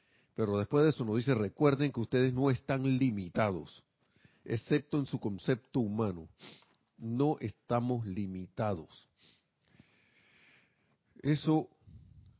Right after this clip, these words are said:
ese recorderis lo agradezco mucho, porque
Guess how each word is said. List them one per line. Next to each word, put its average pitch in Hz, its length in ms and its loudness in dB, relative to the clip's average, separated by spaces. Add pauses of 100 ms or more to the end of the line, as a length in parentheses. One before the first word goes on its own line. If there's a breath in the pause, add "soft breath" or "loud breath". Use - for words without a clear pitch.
(2250)
ese 139 220 0
recorderis 127 640 2
lo 110 120 2
agradezco 107 480 0
mucho, 123 480 -2 (1800)
porque 113 560 2